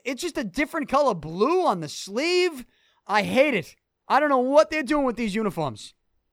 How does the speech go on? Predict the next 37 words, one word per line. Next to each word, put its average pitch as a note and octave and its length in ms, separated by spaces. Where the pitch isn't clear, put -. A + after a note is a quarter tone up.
Like, B3 340
and, C4+ 160
and B3 120
whenever D#4 320
I E4 140
see, B3+ 460
like, E3+ 200
terrible G3 560
decisions E3+ 720
like E3 220
this, E3+ 340
I G#3+ 100
always D4+ 320
think C#4 160
to B3+ 80
myself, G3 380
there B3 240
was F4+ 180
a D#4+ 60
group A3+ 460
of A#3+ 160
people G#3 360
in G3+ 140
a G#3 60
room, E3+ 360
and F#3 160
they F3 80
had G3+ 280
the A#3 140
idea, E3+ 640
"Hey, G3+ 240
let's G#3 240
design," A3 600
who A#3 80
was F#3+ 120
it, E3+ 80
Nike? C4+ 540